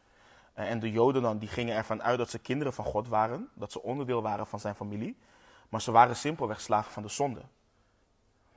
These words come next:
En het feit dat ze dus Abrahams nageslacht waren, gaf geen garantie dat ze Gods kinderen waren.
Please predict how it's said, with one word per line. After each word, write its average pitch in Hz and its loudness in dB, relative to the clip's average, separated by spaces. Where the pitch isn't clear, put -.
En - -8
het 113 -6
feit 135 12
dat 151 4
ze 147 -4
dus 120 -6
Abrahams 120 4
nageslacht 117 2
waren, 117 2
gaf - 0
geen 131 -2
garantie 113 -2
dat 107 -6
ze - -14
Gods - -8
kinderen 120 -4
waren. 101 -10